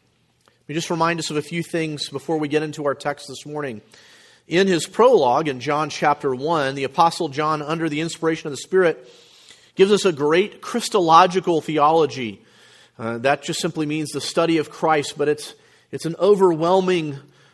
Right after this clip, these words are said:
uh, theology there in John chapter one, especially verses one through eighteen, telling us about the Word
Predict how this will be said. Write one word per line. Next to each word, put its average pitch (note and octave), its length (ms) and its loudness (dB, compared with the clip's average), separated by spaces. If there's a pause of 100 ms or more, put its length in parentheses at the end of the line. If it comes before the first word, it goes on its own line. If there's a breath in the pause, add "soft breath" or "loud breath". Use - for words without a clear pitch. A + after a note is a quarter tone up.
uh, C3 140 0
theology E3 760 2
there C3 260 2
in C3+ 220 -8
John D3 300 -4
chapter D3 360 0
one, C#3+ 220 -2
especially D3 340 -4
verses C#3 320 -4
one C#3 320 -6
through C3+ 440 -8 (640 soft breath)
eighteen, D3 640 -4
telling G3+ 380 -2
us - 340 -4 (520 loud breath)
about C#3+ 380 4
the C#3+ 120 2
Word C#3 480 0